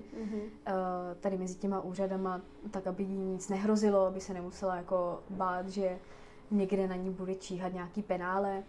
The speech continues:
Speaker 2: Eh, to, to věřím, to si umím představit, že fakt jako pro začínající podnikatelky, když já si vzpomenu před deseti lety, tak pro mě tady ten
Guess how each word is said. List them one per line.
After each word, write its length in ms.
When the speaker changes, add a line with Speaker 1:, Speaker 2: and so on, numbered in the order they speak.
Speaker 2:
Eh, 80
to, 120
to 120
věřím, 260
to 100
si 140
umím 160
představit, 420
že 80
fakt 180
jako 180
pro 160
začínající 680
podnikatelky, 880
když 160
já 80
si 120
vzpomenu 280
před 160
deseti 340
lety, 300
tak 260
pro 160
mě 100
tady 200
ten 280